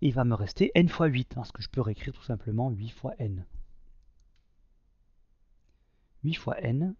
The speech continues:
égale trente-six fois dix. Et là, on voit qu'après avoir multiplié par les deux dénominateurs, hein, qui étaient n et trente-six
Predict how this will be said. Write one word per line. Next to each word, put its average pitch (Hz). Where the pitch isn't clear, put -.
égale 117
trente-six -
fois 117
dix. -
Et 143
là, 165
on 151
voit 143
qu'après -
avoir 147
multiplié 135
par 117
les 110
deux 139
dénominateurs, 120
hein, 165
qui 117
étaient -
n 113
et 120
trente-six -